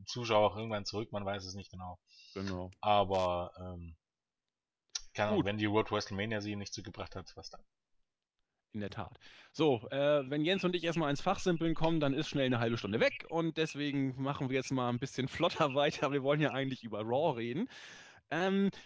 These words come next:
Speaker 2: ja, äh, History in the Making oder History Repeating, keine Ahnung. Auf jeden Fall gab's eigentlich einen relativ historischen Moment.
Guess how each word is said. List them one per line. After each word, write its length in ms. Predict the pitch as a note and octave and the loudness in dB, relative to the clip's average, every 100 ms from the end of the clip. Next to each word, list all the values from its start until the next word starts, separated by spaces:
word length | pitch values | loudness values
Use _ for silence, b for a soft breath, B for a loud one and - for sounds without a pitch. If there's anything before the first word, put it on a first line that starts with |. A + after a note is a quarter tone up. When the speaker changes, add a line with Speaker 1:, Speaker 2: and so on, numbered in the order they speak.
| B _ | B _
Speaker 2:
ja, 360 | - G3 A#3 F3+ | 0 4 4 2
äh, 260 | C#3+ D3+ D3 | 0 -2 -2
History 480 | B3 - A3 G3 | -4 -2 -2 0
in 100 | F3 | 0
the 80 | F3+ | 0
Making 380 | D#3+ E3+ - F#3 | 2 0 0 0
oder 120 | D#3 | 2
History 440 | D3+ G#3+ F#3 E3 D#3+ | 2 0 0 0 0
Repeating, 480 | - A3+ D#3 D#3 | -2 -2 0 0
keine 320 | - F#3 A3+ G#3+ | 0 2 4 4
Ahnung. 320 | D3 G#2 G2 | 2 2 0
Auf 140 | C3 | -2
jeden 200 | F3+ B3+ | 0 0
Fall 220 | A#3+ G3 | 2 4
gab's 180 | F3+ F3+ | 4 2
eigentlich 320 | - F#3 A3 | 2 2 2
einen 100 | F3 | 2
relativ 380 | D#3 A3 G#3 G#3 | 4 2 2 -2
historischen 560 | F#3+ - F#3+ F#3+ E3+ E3+ | -2 0 0 2 0 2
Moment. 460 | D3 C3 A#2 A#3+ | 4 4 4 2